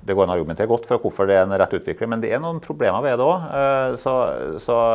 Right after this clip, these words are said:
eh, vi har jo vært et ønske om at det har gått an å, å, å dreve grovfòrbasert og, og litt mindre, mer småskalaproduksjon, eh, innenfor landbruksregimet med de, med de oppgjørene. Men,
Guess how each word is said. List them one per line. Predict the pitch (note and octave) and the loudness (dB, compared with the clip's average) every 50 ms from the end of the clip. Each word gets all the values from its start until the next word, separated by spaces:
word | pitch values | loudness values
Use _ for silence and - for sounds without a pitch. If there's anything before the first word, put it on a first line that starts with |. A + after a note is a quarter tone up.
| A2+ A2+ | 2 2
eh, | A2 - C#2 C#2 D#2+ D#2+ D#2+ - - - - - - - - - | 0 0 -2 -4 -4 -6 -8 -12 -16 -20 -20 -18 -16 -14 -14 -12
vi | - E2+ F2 | -10 -10 -8
har | F#2 - G#2+ | -2 -2 0
jo | G#2+ C3+ | 0 2
vært | D3 A2+ F#2+ | 2 0 0
et | F#2+ A#2+ | 0 -2
ønske | A2 G2+ - - | -4 -6 -8 -8
om | E2+ F2+ | -6 -4
at | G2 F#2+ | -4 -4
det | - F#2+ | -4 -4
har | F#2 | -4
gått | F#2 G2+ G2 - - | -4 -4 -6 -6 -8
an | - - D#2 | -10 -8 -8
å, | E2 F2 F2 F2 E2+ E2+ E2 E2+ - _ _ _ _ _ _ | -6 -4 -2 0 0 0 -2 -6 -14 _ _ _ _ _ _
å, | - - E2+ E2 E2 D#2+ D2+ - - | -6 -4 -2 0 0 0 0 -2 -4
å | F2 | -6
dreve | F2 G2 G2 F#2+ F2 D2 D2 D#2+ F2 G2 G2+ | -4 -2 -2 -2 -2 -2 -6 -6 -6 -6 -6
grovfòrbasert | F#2+ F#2+ F2+ D2+ - - D#2 D#2 D#2+ D#2 C#2+ C#2+ D2+ D2 - E2+ F2 F2+ - - - | -6 -4 -4 -4 -6 -6 -4 -4 -4 -4 -4 -4 -6 -4 -2 -2 -2 -2 -2 -4 -6
og, | - D#2+ F2 F2 F2 E2+ E2+ - | -4 -2 0 0 2 2 0 0
og | - E2+ F2 E2+ | -2 -4 -4 -4
litt | F2 - - _ - | -8 -12 -14 _ -14
mindre, | F#2+ F2+ E2 D#2 D2+ D2 D#2+ E2+ F2 F2+ F2 - - - - C2+ | -12 -10 -10 -10 -8 -6 -6 -4 -4 -4 -6 -6 -8 -10 -8 -4
mer | F#2+ G2 - | -2 -2 -2
småskalaproduksjon, | E2 - A2 F#2+ - - D#2+ D2+ D2+ - F2+ E2 D2 D2 - F#2+ G2+ A2 G2+ F#2+ - | -2 -4 -6 -4 -2 -2 -2 -2 -4 -6 -6 -6 -6 -4 -4 -4 -4 -4 -6 -8 -4
eh, | G2+ G2+ G2 G2 G2 F#2+ F#2+ F#2+ F#2 F#2 F2 - F#2+ | -2 0 2 4 4 4 4 4 2 2 0 -2 -4
innenfor | F#2 E2 D2 - - | -8 -8 -10 -8 -4
landbruksregimet | F2+ F#2 F2+ D#2+ D#2 D2 C2+ - - - - - E2 D2 D2 C#2+ C#2+ C#2+ D2 D#2 - D#2+ D#2 - - D#2 D2 D#2+ F2+ | -4 -4 -4 -4 -8 -10 -10 -12 -16 -16 -10 -6 -4 -4 -4 -4 -6 -8 -10 -10 -8 -8 -6 -6 -6 -8 -8 -8 -10
med | F2+ E2+ E2+ E2+ | -8 -8 -6 -6
de, | E2+ E2+ E2+ | -6 -6 -6
med | E2+ F2+ F2+ E2+ | -8 -8 -6 -6
de | F2+ | -6
oppgjørene. | - - E2+ D2 D#2 F#2 | -4 -4 -4 -4 -4 -2
Men, | G#2 G#2+ G2+ | -2 -4 -4